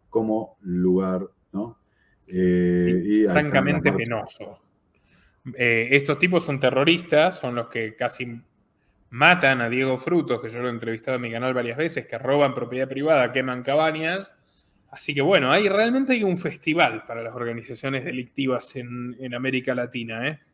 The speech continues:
Speaker 2: Es una, bueno, en América Latina y en España, ya lo contábamos en el noticiero innominado anterior, muy recomendado toda la trama de asesinos, electos diputados, secuestradores de, de en las listas de candidatos socialistas,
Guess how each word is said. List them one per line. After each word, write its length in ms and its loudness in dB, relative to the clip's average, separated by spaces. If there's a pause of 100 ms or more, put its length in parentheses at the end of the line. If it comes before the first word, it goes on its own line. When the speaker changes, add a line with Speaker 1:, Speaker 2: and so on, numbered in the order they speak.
(160)
Speaker 2:
Es 200 -18
una, 220 -8
bueno, 260 2
en 80 -6
América 300 4
Latina 340 4
y 100 8
en 60 4
España, 500 6
ya 180 2
lo 80 6
contábamos 580 4
en 80 -6
el 360 -10 (440)
noticiero 500 -2
innominado 520 2
anterior, 800 0
muy 280 0
recomendado 800 0
toda 240 2
la 160 -4
trama 340 -4
de 340 -6 (1080)
asesinos, 720 -8
electos 380 -8
diputados, 640 4
secuestradores 920 0
de, 160 -4
de 480 -10 (480)
en 160 -10
las 140 -2
listas 340 -2
de 80 -2
candidatos 560 0
socialistas, 920 -4